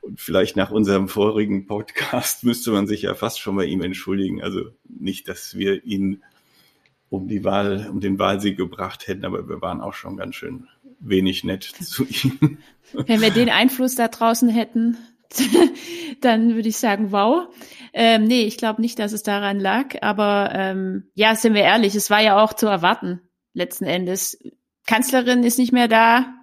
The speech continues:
Speaker 2: Laschet hat's nicht geschafft, das muss man wirklich so sagen, aus meiner Sicht, in, in die Fußstapfen mit zu treten. Und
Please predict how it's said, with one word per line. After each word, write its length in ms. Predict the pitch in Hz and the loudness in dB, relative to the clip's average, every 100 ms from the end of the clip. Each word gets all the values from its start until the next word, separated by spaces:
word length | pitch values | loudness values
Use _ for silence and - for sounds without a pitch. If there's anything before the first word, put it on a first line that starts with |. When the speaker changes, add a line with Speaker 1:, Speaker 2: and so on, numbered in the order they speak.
| - | -2
Speaker 2:
Laschet 400 | 202 220 226 226 | 0 2 2 4
hat's 220 | 220 - | 2 2
nicht 160 | 240 | 2
geschafft, 640 | - - 220 - - - - | 2 4 2 2 -8 -14 -8
das 100 | 208 | -2
muss 180 | 226 220 | 0 2
man 180 | 220 214 | 2 0
wirklich 280 | 220 226 | -2 -2
so 100 | 220 | -2
sagen, 380 | 196 190 226 208 | 0 2 2 0
aus 220 | 196 196 | -2 0
meiner 280 | 196 185 190 | 0 2 0
Sicht, 280 | 185 202 - | -2 -4 -2
in, 140 | 202 | -2
in 160 | 185 196 | 0 0
die 80 | 196 | -2
Fußstapfen 760 | - 233 - 294 302 311 311 - - - | -2 -4 2 0 0 -2 -4 -6 -16 2
mit 280 | 220 220 - - - | 4 4 -6 -18 -12
zu 140 | - 226 | -2 0
treten. 520 | - 233 294 294 349 - - - - | 4 4 6 4 2 0 -14 -20 -6
Und 540 | - 233 233 233 - | 6 8 8 6 2